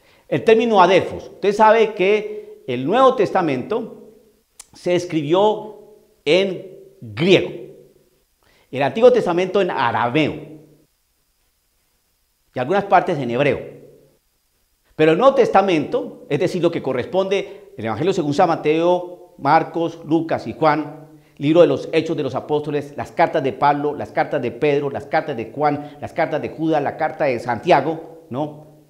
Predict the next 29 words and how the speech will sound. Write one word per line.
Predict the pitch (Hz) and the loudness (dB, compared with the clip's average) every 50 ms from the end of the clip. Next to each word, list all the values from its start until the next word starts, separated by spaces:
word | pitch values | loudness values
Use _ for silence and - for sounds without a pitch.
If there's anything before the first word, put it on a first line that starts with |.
| _ _ | _ _
El | - 120 120 | -8 -4 -2
Apocalipsis, | 135 131 - 190 190 247 214 196 190 170 - - 202 190 - - - - - - - _ _ _ _ _ _ | -2 0 0 2 6 6 6 6 6 2 2 0 -4 -6 -8 -12 -18 -20 -20 -20 -20 _ _ _ _ _ _
eso | - 170 170 220 | 0 2 2 4
fue | 190 208 202 | 2 2 0
escrito | 202 - 214 214 214 233 190 196 | 0 -2 -4 -4 -2 0 2 2
en | 214 226 220 - - - - - - - - | 2 2 0 -2 -4 -10 -14 -18 -20 -16 -14
griego. | 135 117 131 165 160 120 107 - - - - - - - - _ _ _ _ _ _ _ _ _ _ _ _ _ _ _ _ _ _ _ _ _ _ _ _ _ | -6 0 2 4 4 4 2 -2 -8 -12 -16 -18 -20 -20 -20 _ _ _ _ _ _ _ _ _ _ _ _ _ _ _ _ _ _ _ _ _ _ _ _ _
Y | - | 0
hay | - | 2
una | 233 262 269 262 | 4 4 4 6
palabra, | 233 214 202 214 196 190 190 202 226 254 294 269 - - - - - - _ _ | 4 6 8 8 8 8 8 6 6 4 2 0 -6 -12 -18 -20 -20 -20 _ _
¿no? | 139 135 156 190 196 175 - - - - _ _ _ _ _ _ _ _ _ _ _ _ _ _ _ _ _ _ _ | -6 -4 -4 -4 -6 -8 -14 -20 -20 -20 _ _ _ _ _ _ _ _ _ _ _ _ _ _ _ _ _ _ _
Que | - 156 170 | 0 2 2
es | 190 180 180 - - | 2 0 -4 -2 0
adelphos, | 160 165 160 185 180 160 151 - - 233 247 202 - - - - - - - - _ _ _ _ | 2 2 4 4 2 2 0 -4 -4 -2 -2 -2 -2 -6 -10 -14 -18 -20 -20 -20 _ _ _ _
en | 165 165 151 | 0 0 0
griego, | 151 220 240 247 226 180 117 143 160 160 - - - - - - _ _ _ | 0 0 2 2 2 2 0 -4 -8 -8 -12 -16 -20 -20 -20 -20 _ _ _
que | - 175 147 | -2 0 0
significa | 147 156 160 165 160 165 208 208 | 4 4 4 4 4 6 6 6
esto, | 208 208 196 202 202 185 | 6 6 4 0 -2 -2
todo | - 190 | 0 2
lo | 196 190 | 2 2
que | - 165 | 2 0
acabo | - - 151 160 180 180 | 2 4 6 8 8 8
de | 160 156 - | 8 6 4
decir | - 131 120 113 151 | 0 -2 -2 0 0
allí, | 170 170 175 208 214 143 - - - - | 0 0 0 -4 -6 -6 -8 -8 -12 -8
¿no? | - 131 170 165 135 113 | -4 -4 -4 -4 -6 -10
El, | 127 110 - | -12 -12 -10